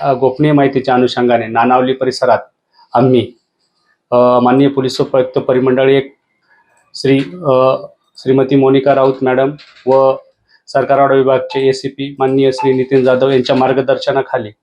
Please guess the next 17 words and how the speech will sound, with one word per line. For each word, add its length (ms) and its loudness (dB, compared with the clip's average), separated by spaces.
अ, 60 2
भद्रकाली 440 2
पोलीस 360 -4
ठाण्याचे 520 -2
वरिष्ठ 300 0
पोलीस 360 0
निरीक्षक 400 2
श्री 240 0
राकेश 380 -2
चौधरी 460 0
व 120 0
पोनी 420 0
पोलीस 300 0
निरीक्षक 440 2
अशोक 280 -2
शरमाळे 480 0
व 300 0